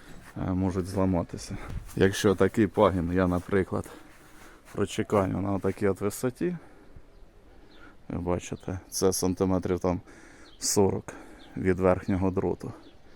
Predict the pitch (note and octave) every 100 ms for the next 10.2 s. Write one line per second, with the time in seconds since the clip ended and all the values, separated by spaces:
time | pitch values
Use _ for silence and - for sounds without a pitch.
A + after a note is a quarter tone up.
0 | - - - - - - - - - -
1 | - - G2 G2 F#2+ - G2 F2+ - F#2
2 | F#2 F#2+ F#2+ - F#2+ - - G#2 - -
3 | - - - - - - - - - -
4 | - - G2 F#2+ - C3+ C#3+ A#2 G#2 G#2+
5 | A2+ F2+ F2+ F#2 G#2+ G#2 F#2+ - - -
6 | - G2 F#2+ - G2 F#2 - - F2 -
7 | - - - - A3 G2 - G2 - F#2
8 | - F2+ - F#2 - - - - - -
9 | - - - G#2+ F#2+ - G2 - - F#2
10 | - -